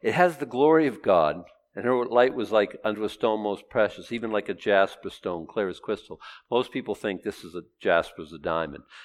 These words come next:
Now, all the ladies perk up 'cause I'm such a sexist. Uh, a diamond's really a, a girl's best friend. Listen, uh, I wanna tell you about this. God's saying these things to thrill men and women.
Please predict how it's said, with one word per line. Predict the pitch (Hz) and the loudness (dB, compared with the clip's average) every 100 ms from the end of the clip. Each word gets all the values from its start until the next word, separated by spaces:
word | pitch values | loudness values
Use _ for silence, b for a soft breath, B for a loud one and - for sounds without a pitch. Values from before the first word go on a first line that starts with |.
| B | B
Now, | 98 101 95 - - | 4 4 4 0 -8
all | - 90 | -4 -2
the | 90 | -2
ladies | 92 87 - - _ _ _ _ | -6 -8 -10 -20 _ _ _ _
perk | 101 87 90 | -4 -2 -4
up | 85 - | -6 -10
'cause | - | -12
I'm | 92 80 | -10 -10
such | 87 95 | -12 -14
a | |
sexist. | - 82 76 - 87 B B B B | -10 -8 -8 -12 -16 B B B B
Uh, | 101 95 - | 4 4 4
a | 120 120 | 0 6
diamond's | 127 127 120 107 | 8 8 4 0
really | 120 120 110 | 2 4 4
a, | 104 | 4
a | - 101 | 2 -2
girl's | 90 107 101 - | 0 0 0 -2
best | 98 - | -8 -4
friend. | 110 98 - B B | -4 -4 -6 B B
Listen, | 147 175 - 110 - - | 6 6 6 2 0 0
uh, | 107 110 - | 4 4 4
I | |
wanna | 135 180 | 4 4
tell | - 175 | 4 2
you | 151 | 4
about | 117 110 | 2 0
this. | 101 _ 123 | -8 _ 8
God's | 139 156 - | 10 10 4
saying | - - 151 131 117 | -14 2 6 6 2
these | 110 101 - | -4 -8 -4
things | 107 95 90 | -4 -4 -8
to | - | -14
thrill | - 127 113 98 90 - b b b _ - | -8 2 6 6 4 -4 b b b _ -2
men | 110 107 104 | 4 4 2
and | 113 107 104 95 | -2 -2 -4 -4
women. | 90 76 | -6 -8